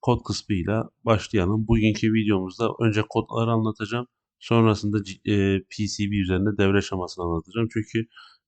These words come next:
e, G P S modülüm dışarıda, balkonda.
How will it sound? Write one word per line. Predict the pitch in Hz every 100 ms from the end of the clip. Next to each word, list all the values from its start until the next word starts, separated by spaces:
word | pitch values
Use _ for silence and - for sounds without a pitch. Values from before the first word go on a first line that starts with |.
| _
e, | 98 92
G | 87 101
P | - 117
S | 113 110
modülüm | 98 104 127
dışarıda, | 113 - 107 92 107 -
balkonda. | 98 - 101 87 107